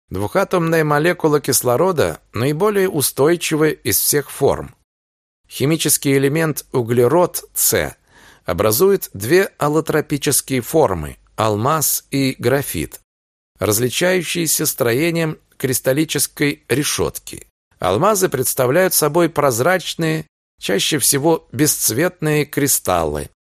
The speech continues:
Графит же имеет черный цвет с серым отливом. Алмаз – самый твердый минерал,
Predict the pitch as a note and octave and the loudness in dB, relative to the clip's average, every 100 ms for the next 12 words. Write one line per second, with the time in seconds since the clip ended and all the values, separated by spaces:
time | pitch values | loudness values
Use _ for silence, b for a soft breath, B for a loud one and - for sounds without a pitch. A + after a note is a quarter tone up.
0 | _ - G#2+ G#2 G3+ G3+ D#3 F3 C#3+ E3 | _ -4 -2 -2 -4 -4 0 0 0 0
1 | E3 D#3+ - - F3 D#3+ C#3 B2+ - F3 | -2 -4 -4 0 2 2 0 0 0 0
2 | F3+ - _ _ _ - - E3+ F#3 F3 | 0 -4 _ _ _ -6 -2 2 2 2
3 | D#3+ - D3+ - D#3+ D#3+ D#2 C2 A#1+ _ | -2 -6 -8 -4 -2 0 0 -6 -10 _
4 | _ _ _ _ - G2+ C3+ F#3+ - - | _ _ _ _ -2 0 2 0 0 -4
5 | - C#3 D#3+ E3+ E3 C3 E3 D#3+ D3+ D3+ | -2 0 0 -2 -2 2 2 2 0 0
6 | D3 C#3+ E3+ E3+ G#2 | 0 0 2 0 -2